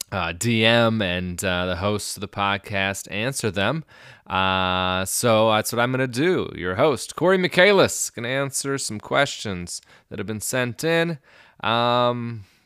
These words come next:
hey, well, look at that. Uh, there's only been one question <laughs> sent in the last two weeks. That's gonna be a short,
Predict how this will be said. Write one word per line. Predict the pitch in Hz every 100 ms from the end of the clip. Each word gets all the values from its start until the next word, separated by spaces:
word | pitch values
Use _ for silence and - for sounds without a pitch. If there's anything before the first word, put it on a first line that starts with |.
| _ _ _
hey, | 175 160 82 85
well, | 110 156 185 - _ _
look | -
at | 123
that. | 104 78 - - -
Uh, | 95 104 104 104 98 _ _ _ _ _ _
there's | -
only | 107
been | 107 104
one | 143 185
question | - 180 - - 110
<laughs> |
sent | 90 123 107 104
in | 95
the | 87
last | 92 87 -
two | - 92
weeks. | 78 71 - -
That's | 76 92 - - -
gonna | - 92
be | 85
a |
short, | - 110 98